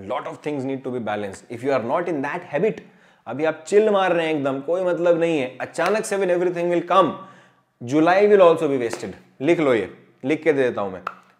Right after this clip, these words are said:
so many things will start coming अचानक से, July will also get wasted because inertia रहेगा, हैबिट नहीं बनी हुई होगी,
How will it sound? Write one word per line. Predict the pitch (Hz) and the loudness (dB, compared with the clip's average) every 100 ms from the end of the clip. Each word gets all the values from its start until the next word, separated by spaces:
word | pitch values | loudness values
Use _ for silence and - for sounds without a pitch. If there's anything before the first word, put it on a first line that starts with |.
| - | -4
so | 175 | 0
many | 180 180 | 2 2
things | 170 170 | 0 0
will | 170 170 | 0 0
start | 160 165 160 | 0 0 0
coming | 165 175 | -2 0
अचानक | 160 156 160 170 | -2 -2 -4 -4
से, | 202 | -4
July | 175 143 143 143 | -4 -4 -4 -4
will | 139 | -4
also | 131 127 | -6 -6
get | 127 120 | -8 -6
wasted | 113 - 185 131 | -8 -10 -8 -6
because | 127 214 214 - - _ 160 | 0 0 0 -8 -20 _ -8
inertia | 170 202 190 208 190 | -4 -4 0 2 2
रहेगा, | 160 147 151 143 | 2 0 0 -2
हैबिट | 143 160 165 | -2 -2 -2
नहीं | 156 151 | -2 -4
बनी | 135 135 | -4 -4
हुई | 131 131 | -6 -6
होगी, | 120 117 | -6 -4